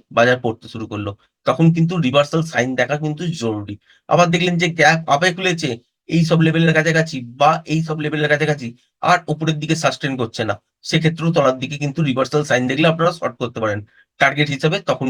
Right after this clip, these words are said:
কিন্তু আপনারা এত দূর পর্যন্ত টার্গেটটাকে পেয়ে যাবেন, যেটা হচ্ছে পঁয়তাল্লিশ হাজার ছশো ঊনত্রিশ। তার মানে গ্যাপ আপেও যদি বাজার খোলে এই লেভেলটার কাছাকাছি, দেখলেন যে ছেচল্লিশ হাজার পঞ্চাশ, পঞ্চান্ন এই জায়গাটার কাছাকাছি খুলেছে,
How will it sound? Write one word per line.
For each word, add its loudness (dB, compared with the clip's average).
কিন্তু -4
আপনারা 0
এত -10
দূর -6
পর্যন্ত -6
টার্গেটটাকে 0
পেয়ে -2
যাবেন, 0
যেটা 2
হচ্ছে 0
পঁয়তাল্লিশ 0
হাজার 0
ছশো -4
ঊনত্রিশ। -6
তার 0
মানে 2
গ্যাপ 4
আপেও 2
যদি -4
বাজার 2
খোলে -2
এই 4
লেভেলটার -4
কাছাকাছি, 0
দেখলেন -4
যে -6
ছেচল্লিশ -6
হাজার 4
পঞ্চাশ, 2
পঞ্চান্ন 0
এই -2
জায়গাটার 2
কাছাকাছি -2
খুলেছে, 0